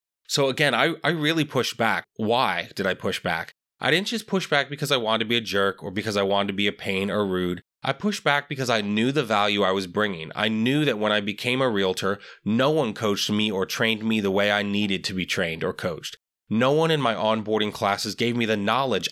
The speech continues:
I needed to be successful in my real estate career. And I knew that no one was as passionate about real estate and social media and helping people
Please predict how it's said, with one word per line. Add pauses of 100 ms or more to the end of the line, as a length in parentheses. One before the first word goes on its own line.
I
needed
to
be
successful
in
my
real
estate
career. (300)
And
I
knew
that
no
one (260)
was
as
passionate
about
real
estate (280)
and
social
media
and
helping
people